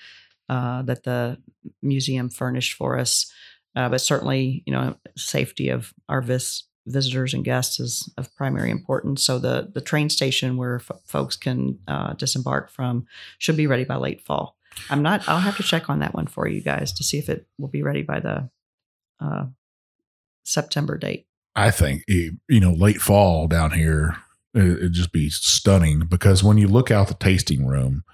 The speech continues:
Speaker 2: and you look south of here, you just see this large vista and the hills, kinda rolling hills in the background. And it's all green right now, but in the fall,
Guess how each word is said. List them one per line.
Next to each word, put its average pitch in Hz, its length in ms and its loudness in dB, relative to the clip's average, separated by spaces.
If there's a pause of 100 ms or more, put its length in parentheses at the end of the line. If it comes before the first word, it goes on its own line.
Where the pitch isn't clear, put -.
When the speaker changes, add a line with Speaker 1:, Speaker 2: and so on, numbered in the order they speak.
(380)
Speaker 2:
and 82 100 4
you 80 80 6
look 80 180 2
south 80 800 0 (360)
of - 140 -2
here, 67 380 -2 (480)
you 90 100 4
just 78 200 2
see 85 120 4
this 73 240 0
large 78 280 0
vista 76 400 2
and 73 140 0
the 69 80 0
hills, 82 500 0
kinda 73 220 0
rolling 76 300 0
hills 80 280 0
in 73 60 -2
the 67 60 -4
background. 69 720 -2 (540)
And 87 80 4
it's 87 120 4
all 113 120 6
green 85 380 2
right 71 200 -2
now, 67 420 -6
but 85 100 2
in 80 80 2
the 78 100 0
fall, 85 600 0